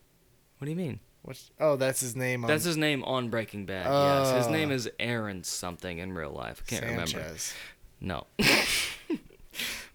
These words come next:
Speaker 1: But moving on to my number one show, and a lot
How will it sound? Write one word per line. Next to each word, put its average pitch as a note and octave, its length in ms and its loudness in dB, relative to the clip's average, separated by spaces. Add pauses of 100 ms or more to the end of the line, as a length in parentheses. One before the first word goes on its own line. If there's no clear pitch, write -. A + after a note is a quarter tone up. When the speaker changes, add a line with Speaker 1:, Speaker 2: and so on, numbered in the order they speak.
Speaker 1:
But D3+ 360 6
moving E3+ 340 4
on D3 260 4
to B2+ 640 2
my A2+ 640 2 (100)
number G#2 380 -2
one G2 240 -4
show, F2+ 480 -4 (720)
and A#2 240 2
a A#2+ 100 4
lot A#2+ 540 2